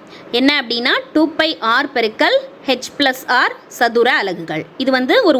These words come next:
உருளையின் மொத்த புறப்பரப்புக்கான ஃபார்முலா. அதுல நமக்கு கணக்குல என்ன கொடுத்துருக்குறாங்க அப்படின்னா, அதன் ஆரமானது உயரத்தில் மூன்றில் ஒரு பங்கு. So, ஆரமானது எப்படி இருக்குதா அப்படின்னா, உயரத்தில் மூன்றில் ஒரு பங்கு, உயரத்தில் மூன்றில் ஒரு பங்கு.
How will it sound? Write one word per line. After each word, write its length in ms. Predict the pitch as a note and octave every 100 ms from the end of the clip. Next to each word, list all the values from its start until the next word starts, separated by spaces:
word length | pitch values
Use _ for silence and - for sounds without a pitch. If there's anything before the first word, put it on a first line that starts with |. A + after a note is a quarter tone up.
| B3+
உருளையின் 440 | D#4+ D#4 C4+ A#4 C#5+ - - -
மொத்த 280 | C#4 C#4 G4
புறப்பரப்புக்கான 580 | D4 B3+ A3+ A3 G3 B3+ G#4+
ஃபார்முலா. 360 | G#3+ F#3 E3 - - -
அதுல 220 | C4+ E4
நமக்கு 280 | G4 D#4+ D#4
கணக்குல 460 | E4+ C4 E4+ G#4 C#4+
என்ன 120 | E4+
கொடுத்துருக்குறாங்க 500 | F4 C#4 C4+ B3+ B3 A#3
அப்படின்னா, 300 | F#3+ F#3 A3 G#4
அதன் 160 | C4 C4+
ஆரமானது 800 | G#3+ A3+ C#4+ F4+ D4 B3+ A#3 D4+ C5
உயரத்தில் 600 | B4+ B3 C#4 C#4+ - G#4+
மூன்றில் 500 | E4+ B3+ E4 D#4+ E4+
ஒரு 180 | D#4+ G#3
பங்கு. 340 | F#3+ F#3 E3+ E3 - - - -
So, 200 | - C#4
ஆரமானது 920 | B3 G#3+ B3+ D#4+ E4 C4+ A#3 G#3+ G3+ D4+ C#5 -
எப்படி 180 | A3+ D#4+
இருக்குதா 300 | D4+ A#3 B3 B3
அப்படின்னா, 360 | G3+ G3+ G#3 D4+ C5+ - - -
உயரத்தில் 720 | A#3+ C#4 E4 D4 - E4 A4+ C5+ - B3+
மூன்றில் 520 | C#4 G4 F#4+ G4 A4+
ஒரு 200 | B3 G#3
பங்கு, 360 | G3 F3+ D#3+ D#3 - - - - A#3+
உயரத்தில் 560 | B3 C#4+ D4 - D4 B4+ C5 C4
மூன்றில் 380 | D#4+ F#4 F#4 G#4
ஒரு 120 | A#3 G#3+
பங்கு. 360 | F#3+ F#3 E3